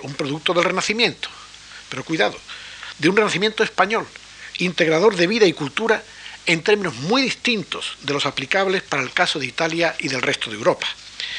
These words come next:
Los puntos cardinales de la brújula cervantina creo que están bien claros. Quedaron marcados desde su primera juventud por el platonismo filográfico de León Hebreo,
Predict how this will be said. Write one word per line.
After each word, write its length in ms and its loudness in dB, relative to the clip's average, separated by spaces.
Los 120 -2
puntos 380 0
cardinales 720 4
de 160 -8
la 180 -4
brújula 380 2
cervantina 640 2
creo 220 4
que 80 -4
están 360 -2
bien 200 2
claros. 360 -4
Quedaron 320 0
marcados 520 4
desde 200 -4
su 160 -4
primera 340 0
juventud 640 -2
por 140 4
el 80 4
platonismo 560 -2
filográfico 760 2
de 80 -4
León 240 -2
Hebreo, 420 6